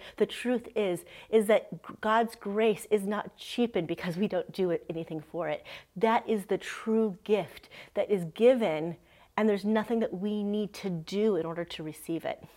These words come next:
Now, I don't know about you, but I actually struggle with receiving gifts.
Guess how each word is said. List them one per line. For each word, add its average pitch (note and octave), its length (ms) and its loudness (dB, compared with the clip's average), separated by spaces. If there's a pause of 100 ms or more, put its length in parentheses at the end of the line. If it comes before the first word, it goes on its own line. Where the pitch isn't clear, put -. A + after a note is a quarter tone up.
(1300)
Now, G#3+ 140 6
I A#3+ 80 10
don't C4 120 6
know A#3+ 80 6
about G#3+ 180 4
you, F3+ 180 2
but - 300 -4
I F4 220 0
actually F4 260 -2
struggle F3+ 840 -4
with F3 160 -8
receiving D#3+ 580 -8
gifts. - 460 -10